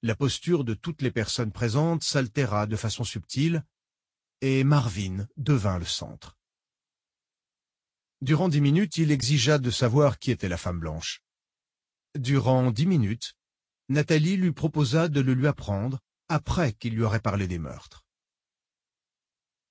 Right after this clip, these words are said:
Finalement, Marvin Gale sourit de toutes ses dents. « Tu es sûr de ce que tu veux, bébé ? » «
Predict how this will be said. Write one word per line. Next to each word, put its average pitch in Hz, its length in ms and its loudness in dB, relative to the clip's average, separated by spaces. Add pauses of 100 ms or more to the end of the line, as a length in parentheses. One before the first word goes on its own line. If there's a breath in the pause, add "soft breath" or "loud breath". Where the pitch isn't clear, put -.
Finalement, 165 440 2
Marvin 123 380 4
Gale 151 480 4
sourit 147 480 -2
de 151 140 -4
toutes - 240 -8
ses - 160 -6
dents. « 71 240 -14 (1500)
Tu 117 140 -4
es 107 40 0
sûr 151 300 4
de 143 80 4
ce 123 120 0
que 123 60 0
tu 104 160 -6
veux, 90 200 -4
bébé ? » « 120 400 -6